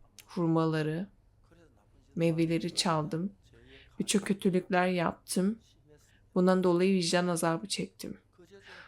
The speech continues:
Bunlardan kurtulmak için çok çabaladım. Ama ne şekilde çabalanacağımı hiçbir şekilde anlayamadım.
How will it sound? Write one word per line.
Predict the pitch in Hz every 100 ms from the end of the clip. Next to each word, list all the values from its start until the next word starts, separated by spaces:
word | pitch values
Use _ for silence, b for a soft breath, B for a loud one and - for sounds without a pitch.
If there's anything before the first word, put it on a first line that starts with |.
| - -
Bunlardan | 196 196 196 208
kurtulmak | - 196 - 196 202 -
için | - - 175 - - _ -
çok | - 208 -
çabaladım. | - 175 160 151 151 - 185 196 _ _ 151 _ _ - 196 208 214 214 B B -
Ama | 190 202
ne | 208 226
şekilde | 247 262 - 226
çabalanacağımı | 202 - 185 180 170 165 170 165 175 226
hiçbir | 226 - -
şekilde | - 196 - 185 196
anlayamadım. | 175 170 175 156 - -